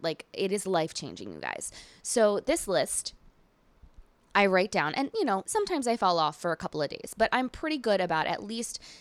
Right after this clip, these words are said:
every week, if not several times a week, I update all of the things that I've manifested and all the things that are happening that are cool and exciting. And I just, you know, continue to update these lists as I move forward.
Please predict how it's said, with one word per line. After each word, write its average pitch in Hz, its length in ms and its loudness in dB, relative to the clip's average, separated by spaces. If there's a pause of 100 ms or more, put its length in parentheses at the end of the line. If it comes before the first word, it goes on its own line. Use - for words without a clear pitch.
(160)
every 196 340 2
week, 170 400 -6
if 180 180 -2
not 170 360 -2 (240)
several 180 340 -2
times 175 260 -8
a 170 40 -8
week, 156 260 -6
I 170 160 -2
update 160 400 -4 (140)
all 185 260 2
of 196 80 -4
the 196 100 -8
things 160 420 -6
that 160 140 -6
I've 156 120 -8
manifested 143 640 -10
and - 80 -14
all 170 200 -4
the 180 140 -2
things 165 360 -6
that 165 100 -6
are 156 60 -8
happening 160 360 -6
that 151 140 -6
are 151 40 -10
cool 165 300 -8
and 160 100 -6
exciting. 147 500 -6 (580)
And 202 720 0 (800)
I 202 100 4
just, 196 240 -4
you 254 80 0
know, 202 220 2
continue 208 480 -4
to 185 400 0
update 170 380 -2
these 175 180 -6
lists 160 240 -4
as 156 160 -2
I 147 80 -6
move 143 160 -8
forward. - 360 -12